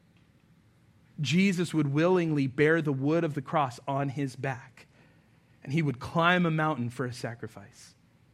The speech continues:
Jesus knew what he was walking into because he trusted the Father's heart. Jesus was willing to lay down his life. We were dead in our sin, helpless and hopeless,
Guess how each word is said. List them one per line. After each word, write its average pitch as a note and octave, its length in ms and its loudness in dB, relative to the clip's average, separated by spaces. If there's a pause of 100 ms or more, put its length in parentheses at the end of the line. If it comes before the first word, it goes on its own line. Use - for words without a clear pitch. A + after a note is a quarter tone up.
(1300)
Jesus E3+ 480 2
knew E3+ 180 4
what D3 120 0
he E3+ 160 -2
was D3+ 180 -4
walking C#3 460 0
into C3+ 360 -2
because A#2+ 340 -8
he A2+ 100 -8
trusted C3 560 -8 (240)
the A2+ 80 -6
Father's G#2 500 -10 (120)
heart. G#2 260 -12 (240)
Jesus D#3+ 500 0
was B2 140 -6
willing D3 400 0
to - 120 -6
lay C3 440 2
down E3+ 260 -2
his D3+ 320 -4
life. - 540 -8 (1040)
We D3+ 100 2
were C#3 120 0
dead D3+ 380 2
in F3 140 0
our D#3+ 140 0
sin, C3 320 -6
helpless F#3 600 -2
and D3+ 140 -2
hopeless, C#3+ 640 -8